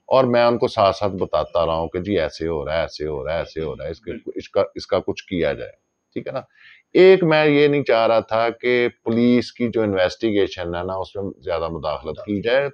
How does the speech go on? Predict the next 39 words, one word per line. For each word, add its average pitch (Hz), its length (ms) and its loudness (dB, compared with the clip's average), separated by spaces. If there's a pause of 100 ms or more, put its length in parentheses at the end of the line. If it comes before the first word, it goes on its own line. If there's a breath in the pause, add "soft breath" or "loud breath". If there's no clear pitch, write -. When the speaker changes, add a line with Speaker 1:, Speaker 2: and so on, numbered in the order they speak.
(260)
Speaker 1:
कल 131 180 4
को 147 160 2
पुलिस 139 380 2
ये 160 220 6
ना 117 180 2
कहे 123 300 0
कि - 920 -4
जी 147 100 4
हमें 135 220 4
आपने 120 320 4
काम 104 320 2
ही 107 60 2
नहीं 107 120 0
करने 104 300 0
दिया, 101 260 2
आपने 98 360 2
ये 101 200 4
प्रेस 101 260 2
कॉन्फ्रेंस 92 400 -4
किया, 98 200 0
आपने 87 240 -2
हमें 82 160 -4
थ्रेट 101 340 -2
किया, 90 300 -4
इसलिए 95 300 -6
हम 87 180 -4
ये 92 200 -2
नहीं 95 160 -4
कर 85 200 -6
सके। - 280 -20
Speaker 2:
बिल्कुल। - 580 -18
Speaker 1:
ठीक 156 140 -2
है? 170 120 -8 (400 soft breath)
अच्छा। 60 320 -12 (1400 soft breath)
इसके 185 280 4 (120)
बावजूद 131 760 4
अब 135 320 4
देखें 135 400 0
कि 143 120 0